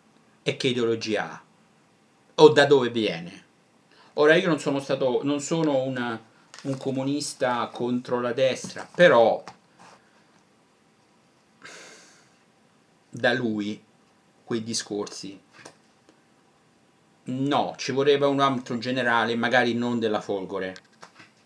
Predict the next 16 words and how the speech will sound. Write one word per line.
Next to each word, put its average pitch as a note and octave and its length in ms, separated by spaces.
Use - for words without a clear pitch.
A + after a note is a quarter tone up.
Ripeto, A#2+ 400
adesso C#3 380
io C#3+ 140
non B2+ 100
voglio C3+ 240
attaccare A#2 460
lui B2 300
perché A2 260
alcune A#2+ 280
cose A#2 240
del A2+ 160
libro A#2 300
le G#2+ 80
ha G#2 60
detto, A#2 280
ma G#2+ 160